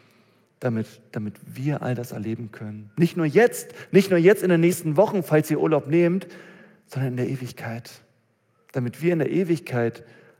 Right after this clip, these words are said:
nach einem vielleicht manchmal auch echt anstrengenden Leben,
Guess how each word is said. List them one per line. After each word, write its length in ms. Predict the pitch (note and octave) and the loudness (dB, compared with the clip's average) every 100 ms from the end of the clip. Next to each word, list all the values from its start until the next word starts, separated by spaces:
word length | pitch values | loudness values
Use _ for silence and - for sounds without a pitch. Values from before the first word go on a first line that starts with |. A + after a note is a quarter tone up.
| _ | _
nach 180 | - B2+ | -4 -2
einem 220 | C#3+ C3+ | 0 -2
vielleicht 400 | C3 C#3+ D3+ D#3+ | -2 2 4 2
manchmal 300 | E3 E3+ E3+ | -2 0 -2
auch 80 | D3 - | -2 0
echt 360 | G#3 A3+ - F#3 | 2 2 -2 -4
anstrengenden 580 | G3+ G#3 - F#3 F3 D#3+ | -2 -4 -4 -2 0 4
Leben, 440 | F3 D3 C#3 | 4 4 -4